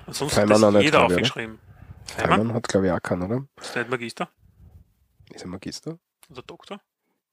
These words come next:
Speaker 2: Ich wüsste jetzt nicht. Ja, jedenfalls beim, beim Haider war es, glaub ich, auch so eine Sache, dass er sich dadurch noch zusätzlich von der F P Ö abgekommen hat.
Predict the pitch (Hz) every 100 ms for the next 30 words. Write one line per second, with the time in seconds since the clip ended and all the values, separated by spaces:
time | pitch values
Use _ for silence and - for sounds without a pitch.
0 | - 98 92 - - 92 92 - - -
1 | - - - 117 117 123 127 123 110 110
2 | 107 104 101 98 _ - 95 104 110 92
3 | 120 120 113 - 113 104 101 82 101 -
4 | 104 - - - 131 110 107 110 104 104
5 | - - - - - - 117 - _ 92
6 | 92 95 120 117 - 104 101 98 110 113
7 | - - - 127 127 107 117 - 107 104
8 | - 101 92 85 - - 90 87 76